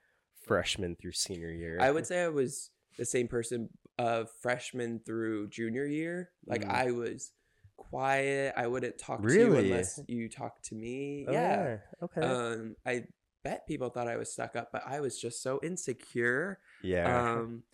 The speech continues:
Speaker 1: I think people thought that about me too.
Speaker 2: Yeah,
Speaker 1: <laughs>
Speaker 2: I know. Well, I was in the closet. Um, I was a minority in my school, so I just, um,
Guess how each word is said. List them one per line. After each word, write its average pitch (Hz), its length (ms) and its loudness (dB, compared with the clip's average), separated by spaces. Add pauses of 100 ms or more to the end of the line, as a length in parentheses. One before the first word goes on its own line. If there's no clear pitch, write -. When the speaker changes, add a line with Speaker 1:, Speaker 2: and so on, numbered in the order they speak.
(160)
Speaker 1:
I 107 80 -2
think 131 220 0
people 98 280 -2
thought 90 200 0
that 87 140 2
about 85 240 2
me 90 200 0
too. - 180 -6
Speaker 2:
Yeah, 160 680 6
Speaker 1:
<laughs> - 40 0
Speaker 2:
I 135 80 2
know. 139 140 0
Well, 143 260 -2
I 180 560 -6 (680)
was 117 180 -6
in 147 180 -4
the 170 80 -6
closet. 170 880 -6 (480)
Um, 113 460 -2 (320)
I 127 560 0 (180)
was 127 200 -4
a 127 60 0
minority 120 680 -2
in 131 100 -2
my 117 140 -4
school, 131 880 -4
so 120 640 0
I 127 180 -8
just, - 520 -12 (640)
um, 117 480 2